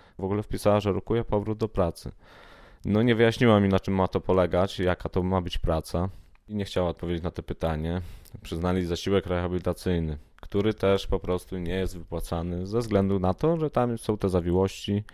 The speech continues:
dotyczące tej składki. Także koło się zamyka, niby przyznali, a nic nie płacili. Jestem przyblokowany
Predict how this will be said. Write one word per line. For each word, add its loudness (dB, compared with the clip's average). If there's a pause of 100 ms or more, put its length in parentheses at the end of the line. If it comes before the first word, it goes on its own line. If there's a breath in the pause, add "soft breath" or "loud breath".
(260 soft breath)
dotyczące 0
tej -6
składki. -10
Także -6
koło 0
się -6
zamyka, -4
niby -4 (460)
przyznali, 2
a -6
nic -2
nie 2
płacili. -6 (400)
Jestem 4 (160)
przyblokowany -2